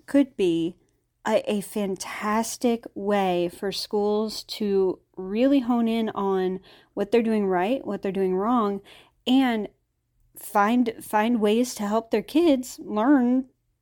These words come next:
and, and grow. Now, just because, you know, I feel that M T S S is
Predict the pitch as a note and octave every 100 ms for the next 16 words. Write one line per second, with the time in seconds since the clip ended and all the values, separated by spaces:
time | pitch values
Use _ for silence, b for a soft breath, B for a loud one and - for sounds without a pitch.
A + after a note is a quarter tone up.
0 | _ - A#3 A3+ A3+ - A3+ A3 A3+ G#4
1 | - - _ _ _ b b b b b
2 | b - B3 B3+ B3+ B3 A#3+ A#3 B B
3 | B B - _ _ - G#3+ G3+ A#3+ A#3+
4 | - C4 A#3+ A#3+ A3+ A3 A3+ G#3+ G3 F#3+
5 | - G3+ G3 F#3+ F#3+ G#3 G3+ F#3+ G3+ F#3
6 | F3+ F3+ F3 - _ _ A3 A#3+ D4 D4
7 | -